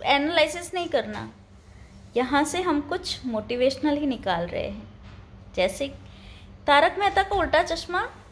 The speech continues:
एक गुजराती writer तारक मेहता ने लिखा था,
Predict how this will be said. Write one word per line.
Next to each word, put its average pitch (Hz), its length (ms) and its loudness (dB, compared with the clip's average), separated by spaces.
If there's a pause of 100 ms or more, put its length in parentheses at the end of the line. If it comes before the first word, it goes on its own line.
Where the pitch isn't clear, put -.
(160)
एक 240 100 -4
गुजराती 240 420 2
writer 339 320 2
तारक 330 400 2
मेहता 262 320 0 (420)
ने 269 160 2
लिखा 220 320 2
था, 240 300 -2